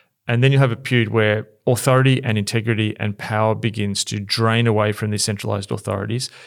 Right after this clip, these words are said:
It runs wild for a period, but then it sort of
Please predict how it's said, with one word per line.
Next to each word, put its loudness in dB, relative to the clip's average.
It 0
runs 4
wild 4
for 2
a 4
period, -2
but 0
then 4
it 2
sort 4
of 0